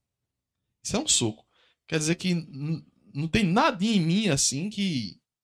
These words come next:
eu fiz, eu fazia que agradava a Deus, é? Mesmo essas coisas que eu achava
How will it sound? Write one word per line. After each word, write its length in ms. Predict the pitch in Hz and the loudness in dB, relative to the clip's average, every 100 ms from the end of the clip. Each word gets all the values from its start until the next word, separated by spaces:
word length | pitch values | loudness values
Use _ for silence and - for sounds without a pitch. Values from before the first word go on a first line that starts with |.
| _ _ _ _ _ _ _ _ _ _ _ _ - | _ _ _ _ _ _ _ _ _ _ _ _ -2
eu 100 | 135 | -2
fiz, 480 | - 104 117 160 | 0 2 4 4
eu 80 | 139 | 2
fazia 400 | 139 123 95 113 | 2 0 0 -2
que 100 | 127 | -4
agradava 520 | 120 117 104 101 107 | -2 0 2 2 2
a 20 | 90 | -2
Deus, 320 | - 117 123 | -2 -2 -2
é? 100 | 117 - _ _ - | -4 -8 _ _ -6
Mesmo 220 | 165 294 | -4 0
essas 260 | 285 196 - | 0 0 0
coisas 200 | 160 156 | 0 0
que 80 | |
eu 40 | 156 | 0
achava 400 | 139 139 135 | 0 -4 -10